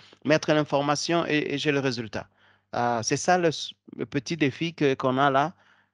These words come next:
Euh, mais, euh, c'est, c'est un bon outil et on a encore du chemin, mais je, je, je dis, le concept est là, et l'idée est là,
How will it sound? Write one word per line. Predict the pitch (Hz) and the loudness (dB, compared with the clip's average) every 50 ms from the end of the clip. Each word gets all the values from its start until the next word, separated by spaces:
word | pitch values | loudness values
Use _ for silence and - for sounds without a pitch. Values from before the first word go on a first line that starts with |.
| _ - | _ -2
Euh, | - 131 135 135 131 127 | 0 2 2 2 2 0
mais, | 135 135 131 131 127 127 123 123 127 117 87 | 0 0 0 0 0 -2 -2 -4 -4 -8 -10
euh, | 73 - _ _ _ _ - | -12 -18 _ _ _ _ -8
c'est, | - 151 | -8 -8
c'est | - - - - - 147 | -8 -8 -10 -6 -2 0
un | 147 156 | 0 2
bon | 156 151 151 147 143 | 2 2 2 2 2
outil | 135 127 - - 147 143 | 0 -2 -4 -4 0 0
et | 139 131 120 113 104 - - _ _ _ _ _ _ _ _ _ _ _ _ _ _ | 2 2 0 0 -4 -8 -14 _ _ _ _ _ _ _ _ _ _ _ _ _ _
on | - 135 | 0 2
a | 170 190 | 4 4
encore | 190 - 180 165 160 | 4 4 2 2 2
du | 156 147 | 0 -2
chemin, | - - 147 147 147 | -2 -2 -2 0 0
mais | 147 143 131 | -2 -2 -4
je, | 117 131 120 117 117 | -4 -6 -6 -6 -8
je, | 113 117 117 | -8 -10 -8
je | 110 120 | -8 -8
dis, | 127 123 139 143 - - | -6 -4 -4 -4 -4 -6
le | - - - - 139 135 | -12 -10 -8 -8 -8 -4
concept | - - 170 160 - - 190 185 - - | 0 2 2 2 4 4 2 2 2 2
est | 156 | 2
là, | 139 139 147 165 180 - | 4 4 2 2 2 0
et | 139 139 131 | 0 0 0
l'idée | 127 127 135 135 127 151 156 151 139 | 0 0 -2 -2 0 2 2 4 4
est | |
là, | 127 127 135 180 | 2 2 0 -2